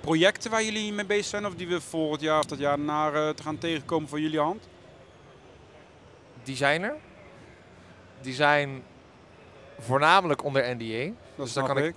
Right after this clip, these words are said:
Speaker 2: eigenlijk
Speaker 1: Nee, <laughs> dat, dat begrijp
Speaker 2: weinig
Speaker 1: ik.
Speaker 2: tot niks over zeggen.
Speaker 1: Dat begrijp ik natuurlijk.
Speaker 2: Maar, ehm, ja, wat kan ik wel meegeven? Dat er een, eh, een heleboel mooie design-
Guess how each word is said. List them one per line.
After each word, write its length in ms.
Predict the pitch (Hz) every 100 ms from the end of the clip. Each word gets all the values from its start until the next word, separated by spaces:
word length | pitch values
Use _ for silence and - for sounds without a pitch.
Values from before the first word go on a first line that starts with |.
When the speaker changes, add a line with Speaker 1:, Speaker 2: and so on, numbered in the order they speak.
| -
Speaker 2:
eigenlijk 500 | 160 190 180 131 120
Speaker 1:
Nee, 100 | 160 -
<laughs> 0 |
dat, 100 | 127 - - - -
dat 160 | 139 143
begrijp 120 | 143
Speaker 2:
weinig 320 | 147 180 180 139
Speaker 1:
ik. 40 |
Speaker 2:
tot 180 | 151 135
niks 240 | 175 -
over 240 | 147 123 120
zeggen. 280 | 131 151
Speaker 1:
Dat 100 | 185
begrijp 340 | 147 165 165 143
ik 60 |
natuurlijk. 500 | 143 - 135 131 151 - - - - 123
Speaker 2:
Maar, 640 | 135 139 143 143 143 139 -
ehm, 540 | 131 127 127 127 127 127 127 123 - - - - -
ja, 380 | 120 123 120 104 - - - - -
wat 160 | 123 135
kan 140 | 151
ik 80 | 139
wel 180 | 131 151
meegeven? 640 | 156 120 113 117 117 113
Dat 180 | 123 127
er 100 | 127
een, 240 | 127 127 127
eh, 340 | 123 123 123 123 - - - - - - - - - -
een 160 | 127 120
heleboel 460 | 135 151 139 139
mooie 680 | 131 135 151 151 143 143 160 - - - - 113
design- 680 | 127 120 139 135 139 139